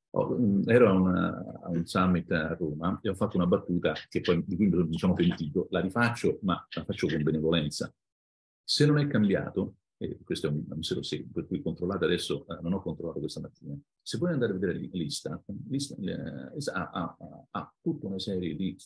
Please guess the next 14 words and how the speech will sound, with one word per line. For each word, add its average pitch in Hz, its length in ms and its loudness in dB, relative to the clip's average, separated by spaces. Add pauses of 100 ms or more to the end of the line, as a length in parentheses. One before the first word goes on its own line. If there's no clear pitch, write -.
(120)
eh, 73 240 -12
statistiche - 560 -8
su, 87 280 -6 (140)
per 117 120 2
argomenti. 90 500 -6
Guardate 165 260 -2
il 101 60 0
menù. 90 260 -2 (580)
Il 165 160 4
menù 131 480 0 (180)
a, - 180 -12
a, 80 340 -6
a - 140 -6
tendina 82 640 0